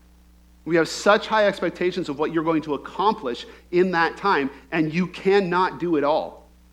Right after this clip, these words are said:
Right? No human being can do everything that we want a high schooler to do in four years to get the full high school experience. So it touches us all the time. And this is, it, it touched Eve too, because all of a sudden, as Eve starts thinking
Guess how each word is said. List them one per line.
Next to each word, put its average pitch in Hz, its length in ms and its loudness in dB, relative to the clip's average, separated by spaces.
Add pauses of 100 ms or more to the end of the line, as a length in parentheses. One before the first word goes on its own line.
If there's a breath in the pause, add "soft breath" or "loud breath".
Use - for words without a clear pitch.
(920)
Right? 151 160 -2
No 214 800 6
human 208 300 2
being 165 280 2
can 160 140 -6
do 151 220 0
everything 160 540 0
that 143 100 -2
we 143 120 0
want 143 300 -2
a 131 40 -8
high 135 200 -6
schooler 135 400 -8
to 131 80 -12
do 123 220 -8
in 113 100 -6
four 117 240 -10
years 110 380 -12 (260 soft breath)
to 147 80 -6
get 139 160 -4
the 139 80 -4
full 139 260 -6
high 131 200 -6
school 123 240 -10
experience. 120 520 -14 (580)
So 170 60 0
it 160 100 0
touches 214 460 -2
us 143 160 -6
all 156 240 -4
the 156 80 -6
time. 196 480 -10 (1400)
And 165 100 0
this 226 200 8
is, 202 140 0
it, 180 260 0
it 165 160 0
touched - 360 -2
Eve 190 360 -4
too, 190 260 -2
because 147 260 -4
all 175 180 4
of 240 80 0
a 247 40 -2
sudden, 220 340 0
as 151 200 -2
Eve 190 240 -6
starts 165 320 -6
thinking 135 640 -6